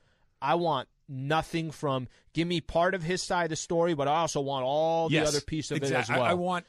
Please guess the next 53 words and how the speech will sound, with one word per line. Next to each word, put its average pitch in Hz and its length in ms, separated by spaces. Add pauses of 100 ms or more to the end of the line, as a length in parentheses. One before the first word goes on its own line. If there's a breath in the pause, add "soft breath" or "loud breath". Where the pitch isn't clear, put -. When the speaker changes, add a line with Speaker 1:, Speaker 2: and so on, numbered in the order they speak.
Speaker 2:
everybody's 175 640
version 131 380
of 117 120
events 113 460
because 127 440
the - 140
truth 165 380
is 135 120
probably 127 540
a 107 80
combination 117 580
of 101 80
all 101 220
of 73 100
them. - 80
Speaker 1:
That'd 165 220
be 175 220
ideal, 123 580 (120)
but 156 120
I 170 100
don't 220 200
think 202 180
this 165 200
will 160 120
discourage 139 640
me 139 140
or 120 100
sway 127 360
Speaker 2:
Oh, - 40
Speaker 1:
me - 20
Speaker 2:
no, - 120
Speaker 1:
from 117 80
Speaker 2:
of 110 80
course 104 220
Speaker 1:
watching 101 60 (280)
Speaker 2:
not. 247 120
Speaker 1:
this - 80
one. 254 140
Speaker 2:
<laughs> - 20
Speaker 1:
Yeah. - 120 (140)
Speaker 2:
Oh, 175 160 (480)
think, 247 260
think 233 180
about - 260
it. - 80 (380 soft breath)
Because 214 260
how 277 220
often 240 260
do 180 100
we 170 120
tell 143 340
each 127 160
other, 117 300